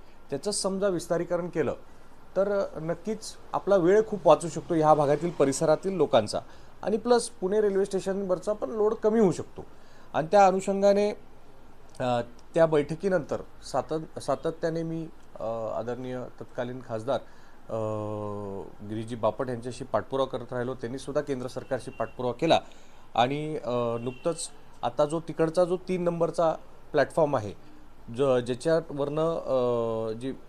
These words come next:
अ, माल, अ, अ, वाहतूक होते, तो आता शिफ्ट केला जाईल व, अ, तिथे नवीन प्लॅटफॉर्म तयार होईल आणि दोन नवीन सर्व्हिस ट्रॅक हे सुद्धा तयार होतील. यासाठी रेल्वे बोर्डाने मंजुरी दिली आहे आणि प्लस सदतीस कोटी रुपयेसुद्धा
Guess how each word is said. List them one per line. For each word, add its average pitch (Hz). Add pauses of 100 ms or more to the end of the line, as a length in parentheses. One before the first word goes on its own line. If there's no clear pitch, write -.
अ, 107 (100)
माल, 131
अ, 147
अ, 120 (260)
वाहतूक 127
होते, 127 (460)
तो 175
आता 170 (200)
शिफ्ट 185
केला 160
जाईल 135 (280)
व, 160
अ, 131 (100)
तिथे 139
नवीन 156
प्लॅटफॉर्म 165
तयार 160
होईल 147 (380)
आणि 165
दोन 196
नवीन 190
सर्व्हिस 190
ट्रॅक 131 (480)
हे 165
सुद्धा 170
तयार 135
होतील. 107 (200)
यासाठी 196 (100)
रेल्वे 147
बोर्डाने 165 (320)
मंजुरी 123
दिली 165
आहे 160 (440)
आणि 165
प्लस 208
सदतीस 165
कोटी 175
रुपयेसुद्धा 156